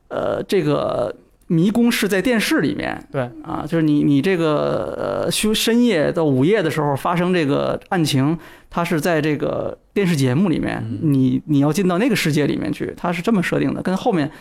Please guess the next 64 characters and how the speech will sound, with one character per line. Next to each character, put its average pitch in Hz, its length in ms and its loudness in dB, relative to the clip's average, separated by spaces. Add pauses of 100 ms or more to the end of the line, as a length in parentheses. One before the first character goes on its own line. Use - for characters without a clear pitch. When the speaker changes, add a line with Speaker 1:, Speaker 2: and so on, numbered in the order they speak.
(120)
Speaker 1:
你 165 60 -2
像 170 60 0
P 226 120 0
五 135 140 -2
是 147 80 -6
进 190 120 0
到 175 80 0
梦 190 260 2
里 - 80 -2
面 - 160 -10
嘛， - 200 -10
Speaker 2:
嗯。 139 260 0
Speaker 1:
对 139 80 -2
吧？ 143 280 -2
它 175 200 0
这 190 120 0
个， 156 80 0
它 214 200 -4
这 233 80 2
个 170 80 2
设 180 120 -2
定 175 120 2
是 160 80 -2
在 170 120 0
电 185 160 0
视 180 180 -2
里， - 200 -6 (260)
也 147 160 2
是 180 80 0
很， 170 320 0
很， 143 160 -2
很 143 160 -4
独 127 140 -2
特， - 260 -4 (240)
Speaker 3:
嗯。 113 240 -10
Speaker 1:
很， 139 140 2
很 139 180 -2
新 214 200 0
颖 139 120 2
的 131 60 2
一 135 100 2
个， 139 180 0
一 139 100 2
个， 143 100 2
一 139 40 2
个， 139 100 2
一 139 100 2
个 135 80 0
东 139 140 0
西。 151 260 -4
Speaker 2:
对 123 200 0
，P 175 180 -4
四 180 120 0
G 196 160 2
的 139 120 2
话， 123 240 0
就 131 120 0
是 127 300 0
如 131 160 0
果 135 220 0
大 143 140 -2
家 139 260 0
也 123 120 0
是， 127 400 0